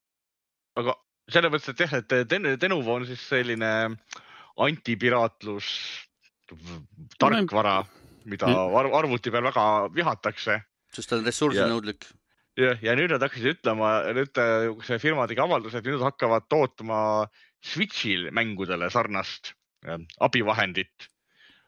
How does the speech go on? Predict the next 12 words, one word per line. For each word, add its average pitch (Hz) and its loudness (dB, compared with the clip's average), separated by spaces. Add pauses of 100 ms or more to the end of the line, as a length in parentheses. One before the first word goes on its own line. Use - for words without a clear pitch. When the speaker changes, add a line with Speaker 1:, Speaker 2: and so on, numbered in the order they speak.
(280)
Speaker 1:
Aga 127 2 (180)
ilma 147 2
nii-öelda 127 -2
Nintendo 139 -2 (440)
soovita. 127 -2 (580)
Ehk 120 0
see 143 0
on 131 -2
nagu 131 2
täielikult 131 -2
nende 147 -2
endi 117 -2